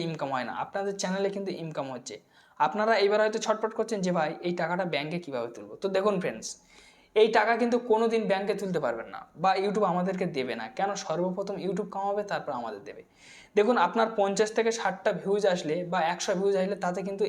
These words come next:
অ্যাড চালানো হয়, সেই অ্যাডের মাধ্যমে এই YouTube কিন্তু ইনকাম করে নিচ্ছে। এবার আপনার চ্যানেলটা যখন মনিটাইজেশন হয়ে যাবে, তারপর তো যত ভিডিও ভাইরাল হবে সেই টাকাটা আপনাকে দেবে, কিন্তু এর ভিতরে কিন্তু কোনো টাকা দেবে না। আপনি যে কো-, আপনি যে কোনো জায়গায়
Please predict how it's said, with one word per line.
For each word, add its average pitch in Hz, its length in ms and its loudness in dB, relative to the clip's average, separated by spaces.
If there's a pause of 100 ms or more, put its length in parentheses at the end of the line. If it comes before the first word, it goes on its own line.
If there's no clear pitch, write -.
অ্যাড 160 240 2
চালানো 113 360 -4
হয়, 90 120 -20 (540)
সেই 233 260 4
অ্যাডের 214 320 6
মাধ্যমে 220 300 2 (100)
এই 208 60 0 (200)
YouTube 214 300 0
কিন্তু 220 160 -4 (140)
ইনকাম 180 300 2
করে 139 220 0
নিচ্ছে। 110 260 -8 (540)
এবার 202 220 8
আপনার 226 240 0
চ্যানেলটা 226 240 4
যখন 220 220 2 (120)
মনিটাইজেশন 226 600 4 (100)
হয়ে 202 220 4
যাবে, 247 200 6 (720)
তারপর 247 320 8 (100)
তো 277 120 0
যত 226 140 4 (100)
ভিডিও 220 240 6
ভাইরাল 214 240 4
হবে 226 180 4
সেই 196 180 2
টাকাটা 190 300 2
আপনাকে 123 260 -6 (100)
দেবে, 107 180 -12 (380)
কিন্তু 196 200 2 (120)
এর 185 160 4
ভিতরে 185 280 0
কিন্তু 196 220 -4
কোনো 170 200 -4
টাকা 135 220 -2
দেবে 120 160 -4
না। 95 120 -8
আপনি 185 140 0 (100)
যে 180 140 -2
কো-, 208 220 -2 (420)
আপনি 220 200 2 (540)
যে 196 140 2
কোনো 220 200 4
জায়গায় 196 240 4